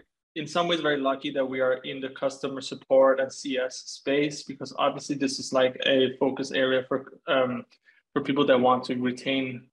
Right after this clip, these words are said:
their customers. And that's probably where most people are fo-, starting to focus, um,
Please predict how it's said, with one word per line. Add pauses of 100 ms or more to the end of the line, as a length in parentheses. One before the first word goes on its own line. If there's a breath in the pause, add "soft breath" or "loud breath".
(120)
their
customers.
And
that's
probably
where
most
people
are
fo-,
starting
to
focus,
um,